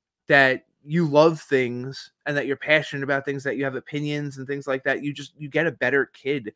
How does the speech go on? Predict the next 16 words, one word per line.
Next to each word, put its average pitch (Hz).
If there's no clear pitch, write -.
So, 135
um, 127
that's, 135
I 147
have 147
two 208
and 143
I 143
wanna 147
have 143
better 135
kids. 147
So, 127
um, 123
yeah, 147
man, 127